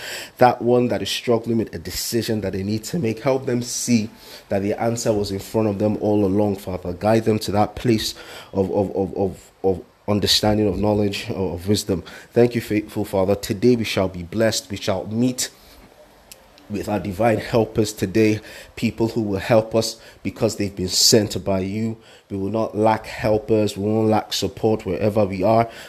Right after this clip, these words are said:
Voices that we don't, we don't know would speak for us in places that we can't enter into. In the name of Jesus, I decree again, voices and people of influence will speak for us in places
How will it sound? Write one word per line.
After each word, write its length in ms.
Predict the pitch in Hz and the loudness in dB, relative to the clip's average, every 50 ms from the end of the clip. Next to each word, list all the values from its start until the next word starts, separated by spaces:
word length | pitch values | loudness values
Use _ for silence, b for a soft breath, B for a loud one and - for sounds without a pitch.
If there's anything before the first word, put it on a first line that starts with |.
| B B | B B
Voices 580 | 92 92 90 110 120 123 120 - - 123 117 113 | -10 -4 2 4 4 6 4 4 0 0 0 0
that 160 | - 107 90 69 | 0 -2 -2 -2
we 100 | 101 95 | -4 -2
don't, 360 | 90 101 110 113 110 - - | 0 2 2 2 0 -2 -4
we 140 | 92 101 104 | -6 -6 -4
don't 360 | 92 85 123 120 120 101 92 | -2 2 2 2 2 2 -2
know 320 | 101 101 104 110 110 117 | -2 -2 0 2 4 4
would 240 | 110 110 98 98 - | 4 2 0 -2 -4
speak 520 | - - - - - - - 117 113 113 - | -4 -4 -2 -4 -4 -4 0 0 -2 -2 -2
for 240 | - - 107 107 110 | -2 0 2 4 2
us 180 | 113 110 - | 2 0 0
in 120 | 104 98 - | -6 -6 -6
places 540 | - - 117 113 117 113 - - 117 107 | -4 -2 0 0 0 0 0 -4 -4 -4
that 160 | - 101 - 87 | -4 -6 -6 -6
we 80 | 92 | -8
can't 340 | 90 - - 113 110 - - | -8 -4 -2 -2 -2 -2 -2
enter 400 | 104 110 107 101 - 110 101 104 | 0 0 0 0 2 0 2 4
into. 440 | 113 113 110 113 - 123 117 117 117 B B B B B B B | 2 2 2 0 -2 -2 -2 -2 -2 B B B B B B B
In 160 | 101 98 92 | -4 -4 -2
the 80 | 95 95 | -2 -2
name 320 | 101 101 107 110 107 104 | 0 2 4 4 4 4
of 180 | 95 95 92 - | 2 0 -2 -4
Jesus, 480 | - - - 104 107 101 98 92 - | -6 -4 -2 0 0 0 -2 -4 -4
I 120 | - 95 95 | -4 -4 -4
decree 320 | 92 95 - - 123 113 | -6 -6 -4 0 2 2
again, 280 | 107 95 113 104 98 95 | 2 2 0 -2 -2 -2
voices 840 | 90 92 104 120 120 127 127 123 - - 143 139 139 143 - - B B B B B B B B B B - | -6 -4 2 4 6 6 6 4 0 0 0 0 0 0 -2 -6 B B B B B B B B B B -8
and 260 | 98 101 92 - - | -6 -6 -6 -8 -8
people 640 | - - - 139 127 120 - - - 104 95 95 80 - | -10 -8 -4 -4 -4 -4 -4 -6 -4 -4 -4 -4 -6 -4
of 180 | 95 95 - - | -6 -6 -4 0
influence 580 | - 117 123 120 - 131 120 120 117 120 - | 2 2 2 2 2 2 4 4 4 2 0
will 80 | - 92 | -4 -2
speak 440 | - - - - - - 127 131 - | 0 0 -2 -2 0 -2 -4 -4 -4
for 260 | - - 110 98 107 | -6 -2 0 2 2
us 200 | 117 117 - - | 2 2 0 -4
in 100 | 110 98 90 | -4 -4 -4
places 720 | - - - 123 127 127 123 - - 117 101 95 - | -4 0 4 6 6 6 6 4 0 0 -2 -4 -6